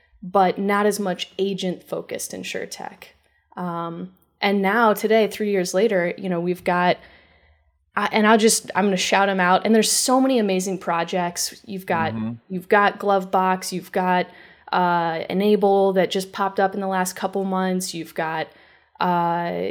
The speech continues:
Speaker 1: you know, all
Speaker 2: Propeller.
Speaker 1: these different, Propeller, right? I mean, oh my God.
Speaker 2: The, the
Speaker 1: It, it
Speaker 2: carriers, the carriers that are out there, the Openleys, the Branches, the Clear Covers, come on. A-,
Speaker 1: Yep.
Speaker 2: as you said, they shifted away from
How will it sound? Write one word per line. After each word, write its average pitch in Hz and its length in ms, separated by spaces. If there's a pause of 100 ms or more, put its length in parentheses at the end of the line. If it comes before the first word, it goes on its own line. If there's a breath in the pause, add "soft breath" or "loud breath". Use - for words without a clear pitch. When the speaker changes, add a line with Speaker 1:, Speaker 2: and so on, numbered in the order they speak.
Speaker 1:
you 202 80
know, - 80
all 214 120
Speaker 2:
Propeller. 135 320
Speaker 1:
these - 100
different, 196 420
Propeller, 220 760
right? 196 440
I 202 40
mean, 196 320
oh 226 80
my 185 160
God. 180 160
Speaker 2:
The, - 40
the - 120
Speaker 1:
It, 147 60
it - 60
Speaker 2:
carriers, 185 680
the 160 140
carriers 175 600
that 131 140
are 123 120
out 120 220
there, 123 160
the 113 120
Openleys, 127 640
the 117 100
Branches, 127 580
the 113 100
Clear 147 280
Covers, 110 400
come 165 260
on. 131 360 (320 soft breath)
A-, - 40
Speaker 1:
Yep. 202 180
Speaker 2:
as 170 180
you 196 100
said, 226 320
they 147 140
shifted 226 520
away 185 320
from 170 360